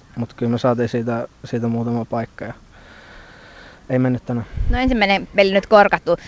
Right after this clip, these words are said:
Speaker 2: tuon loukkaantumisen jäljiltä, niin mitä sanot siitä? Hyvin sä jaksoit yhdeksänkymmentä minuuttia pelata.
Speaker 1: No,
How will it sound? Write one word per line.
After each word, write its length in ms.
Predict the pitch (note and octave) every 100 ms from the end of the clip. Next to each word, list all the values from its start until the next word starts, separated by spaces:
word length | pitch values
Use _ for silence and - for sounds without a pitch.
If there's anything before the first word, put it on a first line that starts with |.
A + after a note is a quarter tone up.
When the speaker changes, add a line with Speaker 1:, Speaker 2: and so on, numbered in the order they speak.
| - -
Speaker 2:
tuon 140 | F#3+
loukkaantumisen 560 | G3 F#3+ F3+ F3 E3+ D#3+
jäljiltä, 380 | D#3 E3 E3+
niin 180 | E3 E3
mitä 160 | F3 F3
sanot 340 | F3+ F3+ F3
siitä? 240 | F#3 E3+ E3+ - - D3+ -
Hyvin 240 | B3 C#4 A3
sä 80 | G3
jaksoit 440 | A#3 - F#3+ -
yhdeksänkymmentä 420 | - A3+ G#3 F3+ F#3
minuuttia 360 | F#3 F3+ G3
pelata. 300 | G#3 D3+ B2+ - - - - - - -
Speaker 1:
No, 320 | C#3 B2+ -